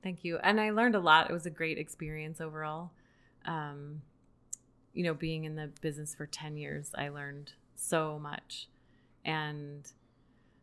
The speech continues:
I did a presentation at a conference in Southern Colorado,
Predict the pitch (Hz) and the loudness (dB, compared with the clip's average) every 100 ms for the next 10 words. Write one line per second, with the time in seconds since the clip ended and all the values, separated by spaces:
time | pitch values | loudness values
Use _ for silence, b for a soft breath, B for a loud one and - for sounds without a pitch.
0 | _ _ - 170 165 147 - - 185 175 | _ _ 0 0 0 -6 -8 2 4 4
1 | - 180 165 165 160 160 160 156 - 147 | 0 -2 -2 -4 -4 -4 -2 -2 -2 -2
2 | 147 - - - _ _ - 185 185 165 | -2 -4 -6 -10 _ _ 6 6 6 2
3 | 156 156 151 151 147 147 147 147 147 147 | -2 -4 0 0 0 -6 -6 -4 -2 0
4 | 147 151 | 0 -2